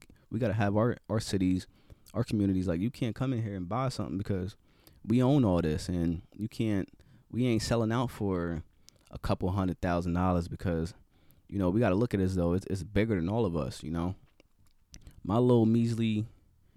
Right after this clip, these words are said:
my little measly, uh, let's say I have a shop, you know, and it's in a city surrounded by, you know, white establishments or other establishments,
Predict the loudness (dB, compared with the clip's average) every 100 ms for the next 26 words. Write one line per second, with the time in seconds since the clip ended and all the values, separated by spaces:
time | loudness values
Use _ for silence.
0 | _ _ _ -10 -4 0 2 4 2 4
1 | 6 6 6 6 4 -2 -6 -4 0 2
2 | 4 2 2 2 2 0 -8 -20 -20 -20
3 | -12 -4 0 2 0 0 0 0 0 -2
4 | 0 2 2 -2 -8 _ _ _ -20 _
5 | -8 -2 0 0 0 2 0 -2 -4 -2
6 | 0 -2 -4 _ -8 -4 -2 -2 -2 -2
7 | -2 -2 -4 -4 -6 -6 -2 0 0 -2
8 | -6 -6 -4 -6 -6 -8 -10